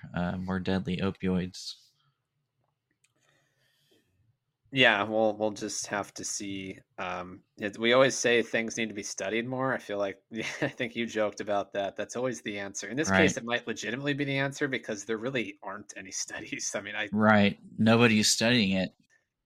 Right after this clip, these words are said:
Speaker 2: couldn't find anything. Yeah, yeah.
Speaker 1: That, that's the problem. And, and this is one of those cases where I, I really,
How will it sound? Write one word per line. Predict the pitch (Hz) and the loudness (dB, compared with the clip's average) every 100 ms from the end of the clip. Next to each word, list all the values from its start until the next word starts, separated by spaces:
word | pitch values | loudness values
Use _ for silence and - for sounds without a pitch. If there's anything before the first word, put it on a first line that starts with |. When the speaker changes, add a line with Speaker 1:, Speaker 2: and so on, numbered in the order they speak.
| _ _ | _ _
Speaker 2:
couldn't | - 117 | -4 -2
find | 123 113 107 | 2 2 2
anything. | 107 107 - 98 - _ _ 98 | -4 -6 -8 -10 -12 _ _ -10
Yeah, | 92 92 - - | -8 -8 -12 -10
yeah. | 95 92 - _ _ _ _ _ _ _ _ _ _ _ _ _ _ _ _ _ _ | -10 -10 -14 _ _ _ _ _ _ _ _ _ _ _ _ _ _ _ _ _ _
Speaker 1:
That, | 104 107 101 | 0 2 4
that's | 104 - | 4 2
the | 104 | -6
problem. | - 104 107 101 101 | -4 0 2 0 -2
And, | 101 | -2
and | 107 104 113 | 0 2 2
this | 110 117 | 0 0
is | 113 107 | 0 0
one | 107 | 0
of | 101 | 0
those | 98 - | -2 -4
cases | - 104 - 107 98 | -2 -2 -2 -6 -6
where | 101 98 | -4 -2
I, | 101 101 - 104 | -2 -2 -2 -2
I | |
really, | 104 104 104 101 98 | 0 0 -2 -2 -4